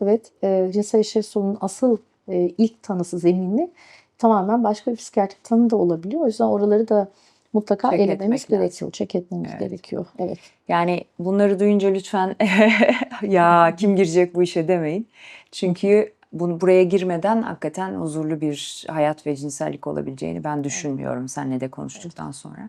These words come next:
Speaker 1: Evet.
Speaker 2: Ee, yavaş yavaş toparlayacağım. Derin
Speaker 1: Hı hı.
Speaker 2: aslında k-, çok uzun konuşmadığımızı düşünüyorum. Zaman
Speaker 1: Hı.
Speaker 2: nasıl geçti anlamadım. Bilmiyorum bile
Speaker 1: Hı.
Speaker 2: kaç dakika olduğunu ama,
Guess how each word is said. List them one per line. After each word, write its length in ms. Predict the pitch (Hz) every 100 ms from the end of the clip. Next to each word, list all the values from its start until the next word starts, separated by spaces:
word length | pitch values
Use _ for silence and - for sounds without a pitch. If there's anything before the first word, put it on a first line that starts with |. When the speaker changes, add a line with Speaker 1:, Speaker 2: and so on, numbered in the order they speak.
| -
Speaker 1:
Evet. 100 | - - _ _ _ _
Speaker 2:
Ee, 80 | -
yavaş 540 | 170 175 180 185 190 208
yavaş 260 | 196 185
toparlayacağım. 840 | - 185 196 190 190 180 214 254 185
Derin 380 | 160 170 175
Speaker 1:
Hı 40 | 202
hı. 40 |
Speaker 2:
aslında 440 | 160 - 175 170 170
k-, 100 | - _ _ _ _
çok 240 | - 208
uzun 240 | 190 190 185
konuşmadığımızı 800 | - 196 - 170 147 147 139 135
düşünüyorum. 480 | 139 - 151 147 143
Zaman 240 | 160 165
Speaker 1:
Hı. 60 | 165
Speaker 2:
nasıl 220 | 233 165
geçti 300 | 165 - 165
anlamadım. 480 | 160 165 156 135 139
Bilmiyorum 480 | 151 147 139 135
bile 140 | 131 131
Speaker 1:
Hı. 40 |
Speaker 2:
kaç 240 | 147 143 -
dakika 260 | 143 -
olduğunu 380 | 147 147 214 262
ama, 300 | 214 240